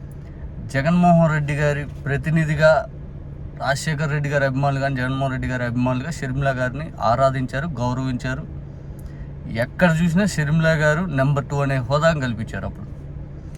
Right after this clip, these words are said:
కానీ షర్మిల గారికి ఒక దిగజారిపోయి మాట్లాడటంలో ఆమెకున్న స్పెషాలిటీ ఎవరికి ఉండదు.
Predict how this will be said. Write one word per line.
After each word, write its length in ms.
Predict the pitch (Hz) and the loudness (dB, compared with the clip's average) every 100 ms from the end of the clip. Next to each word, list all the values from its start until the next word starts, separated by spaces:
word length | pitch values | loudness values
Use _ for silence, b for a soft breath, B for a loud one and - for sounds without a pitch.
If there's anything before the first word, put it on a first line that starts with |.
| B B - | B B 0
కానీ 520 | 170 190 156 151 185 - | 4 4 4 0 -4 -6
షర్మిల 420 | - 156 175 202 | -4 0 2 4
గారికి 800 | 202 196 190 180 170 185 190 - - - - - - - - - - - - | 6 6 4 4 -4 -4 -6 -8 -12 -12 -12 -12 -12 -14 -14 -14 -14 -12 -10
ఒక 140 | - 131 127 123 120 - | 2 4 6 4 -2 -6
దిగజారిపోయి 680 | 135 117 127 139 180 185 180 | -6 -2 0 4 4 4 2
మాట్లాడటంలో 680 | 175 160 160 156 151 156 156 | 4 4 4 2 2 0 0
ఆమెకున్న 500 | - 127 143 143 165 | 2 2 0 0 -2
స్పెషాలిటీ 500 | 165 147 135 147 147 | -2 -4 -2 -2 -2
ఎవరికి 280 | 127 135 135 | -4 -4 -6
ఉండదు. 220 | 107 95 | -8 -10